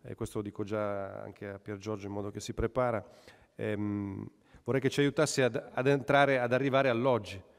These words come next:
perché in questo percorso che faremo nei quattro giorni insieme al Centro Balducci avremo modo di ragionare appunto di beni confiscati, di memoria, di informazione, di formazione. Però approfittiamo della tua presenza questa sera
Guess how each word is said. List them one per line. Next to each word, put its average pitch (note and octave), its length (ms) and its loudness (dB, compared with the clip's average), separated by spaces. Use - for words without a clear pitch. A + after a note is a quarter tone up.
perché A2 220 0
in G#2 60 2
questo B2+ 280 6
percorso C#3 520 8
che A#2 120 -4
faremo A#2+ 640 2
nei G#2+ 180 0
quattro B2 340 2
giorni A#2 400 4
insieme A2 360 0
al G#2 80 -2
Centro A#2 280 -4
Balducci A#2+ 520 0
avremo G#2+ 240 0
modo A2+ 200 2
di G#2 240 -2
ragionare A2 480 4
appunto A2+ 380 2
di G#2 80 0
beni G#2 180 2
confiscati, A2+ 800 0
di G#2+ 100 -4
memoria, A2 520 -4
di G#2 80 -8
informazione, G#2+ 800 -6
di G#2 100 -8
formazione. A2 720 0
Però - 640 6
approfittiamo A#2+ 640 2
della G#2+ 200 2
tua A#2+ 120 -2
presenza A#2 420 -2
questa A2+ 260 -4
sera A2 400 -4